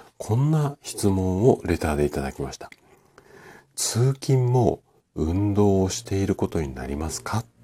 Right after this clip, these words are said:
うん。で、えっと、私の整体院に来院される患者さんからも、運動に関して、この、うん、通勤も運動に含めていいですか？みたいなお話っていうか質問ね、よくいただくので、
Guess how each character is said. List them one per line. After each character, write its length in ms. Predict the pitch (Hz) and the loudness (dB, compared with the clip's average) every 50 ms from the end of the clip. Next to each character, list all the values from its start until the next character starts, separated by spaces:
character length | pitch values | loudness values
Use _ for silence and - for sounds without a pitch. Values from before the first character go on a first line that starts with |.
| - - - - _ - - | -20 -20 -20 -20 _ -8 -4
う 60 | 90 | -4
ん。 100 | 80 - - - - - - - - - - - - - - | -4 -4 -6 -12 -14 -14 -14 -14 -14 -14 -16 -16 -16 -6 0
で、 200 | - 95 - - - - - - - | 2 2 2 0 -4 -16 -16 -8 -4
え 80 | 87 85 | -4 -2
っ 20 | |
と、 160 | - - 80 | 0 0 2
私 400 | 78 85 92 - 135 139 - - | 2 2 2 0 0 0 2 2
の 220 | 170 170 170 170 160 | 4 6 6 4 4
整 240 | 160 - 107 101 101 | 2 2 0 0 2
体 300 | - 131 123 123 113 95 | 2 2 2 4 4 2
院 200 | 85 80 78 78 | 2 2 2 4
に 240 | 82 85 80 71 - - | 4 4 4 4 2 0
来 240 | 78 78 76 73 | -2 0 0 -2
院 80 | 76 76 | -2 -4
さ 160 | 73 - 82 | -4 -2 -2
れ 100 | 76 73 | 0 0
る 100 | 71 76 | 0 -2
患 240 | - - - 82 76 | -2 -4 -6 -6 -4
者 80 | 78 78 | -4 -4
さ 200 | - - 82 80 | -2 -2 -2 -2
ん 100 | 76 71 | -2 -2
か 120 | 80 78 | -2 -2
ら 120 | 73 73 | 0 0
も、 300 | 73 82 95 92 82 73 - - - - - - - - | 0 6 8 8 8 8 6 -2 -16 -16 -16 -18 -8 -2
運 240 | - 110 135 147 156 | 2 4 4 4 4
動 180 | 160 160 156 156 | 4 4 4 2
に 140 | 151 147 - | 2 -2 -2
関 260 | - 143 135 110 92 | 0 0 0 0 0
し 80 | - | -2
て、 380 | - - - 92 87 78 69 - - - - - - - | -4 0 4 6 6 6 4 2 -2 -16 -18 -20 -20 -12
こ 160 | - - 120 113 | -4 0 2 4
の、 240 | 113 110 101 - - - - - - - _ - | 6 4 4 2 -2 -14 -20 -20 -20 -20 _ -2
う 300 | - 95 95 95 95 92 | 2 4 6 6 6 6
ん、 40 | 92 | 4
通 240 | 92 - - 113 107 | 4 4 4 4 6
勤 420 | - - 110 107 107 104 98 95 | 6 6 6 8 8 6 4 4
も 360 | - 95 104 104 90 - - - | 4 8 10 10 10 8 6 4
運 160 | 95 98 95 | 2 4 6
動 100 | 98 107 | 6 6
に 120 | 104 104 98 | 6 6 4
含 260 | 92 - - 120 113 | 2 2 4 6 6
め 80 | 98 | 6
て 160 | - - - 92 | 4 2 0 0
い 60 | 92 | 0
い 20 | |
で 100 | - 95 | 0 -2
す 120 | - - - | -6 -4 0
か？ 200 | - 110 95 - | 2 2 2 2
み 100 | - 90 | 0 0
た 160 | - 87 85 78 | 2 2 2 2
い 80 | 78 | 2
な 220 | 78 82 78 71 69 | 2 2 2 2 2
お 60 | 71 | 0
話 420 | 71 80 80 78 76 - - 78 | 0 0 0 0 0 0 0 -2
っ 60 | 69 - _ _ - | -2 -2 _ _ -2
て 80 | - - | 2 2
い 40 | 80 | 2
う 20 | |
か 120 | - - - | 2 -2 -8
質 160 | - - - 80 | -4 -2 0 2
問 160 | 73 73 82 | 2 4 2
ね、 120 | 98 104 - - - - - - - - | 2 2 0 -8 -18 -16 -16 -14 0 6
よ 140 | - 233 233 | 6 6 8
く 200 | - - - 82 | 6 4 4 4
い 60 | 87 | 2
た 140 | - 98 95 | 2 2 2
だ 140 | 98 98 | 2 2
く 100 | - - | 0 0
の 180 | 92 78 71 69 | 0 0 0 0
で、 280 | - - 95 87 78 | 4 6 6 6 6